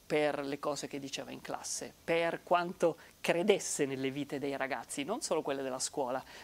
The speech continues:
ma quelle di quel quartiere in cui l'hanno ammazzato. E quando hanno chiesto al suo assassino durante il processo: "Perché l'avete ammazzato?",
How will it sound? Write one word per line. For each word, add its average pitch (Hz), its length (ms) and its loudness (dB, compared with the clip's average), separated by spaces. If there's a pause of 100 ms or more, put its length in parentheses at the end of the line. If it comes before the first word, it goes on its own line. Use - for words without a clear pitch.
ma 143 100 -4
quelle 156 180 2
di 135 100 -2
quel 131 160 -2
quartiere 143 480 -2
in 131 100 -8
cui - 140 -8
l'hanno 127 240 -8
ammazzato. 123 560 -12 (280)
E 147 160 0
quando 214 360 6
hanno 190 160 2
chiesto 175 320 0
al 143 80 0
suo 156 100 -4
assassino 151 640 -2
durante 135 340 -4
il 135 60 -8
processo: - 760 -4 (1160)
"Perché 151 320 -2
l'avete 131 300 -4
ammazzato?", 190 720 -2